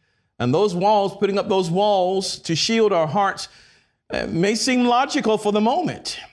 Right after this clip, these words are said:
Hey, it's logical. But actually what those walls do over time is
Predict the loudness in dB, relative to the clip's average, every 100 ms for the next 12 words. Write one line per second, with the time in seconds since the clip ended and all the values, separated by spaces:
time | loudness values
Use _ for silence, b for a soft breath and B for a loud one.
0 | _ 0 2 2 2 0 0 -4 -4 -8
1 | -14 _ _ _ _ -4 -4 -4 -2 -2
2 | -2 -2 -2 0 0 0 0 2 0 -2
3 | 0 0 0 -2 -2 -6 -10 -4 -2 0
4 | -2 -6 -2 0 0 -4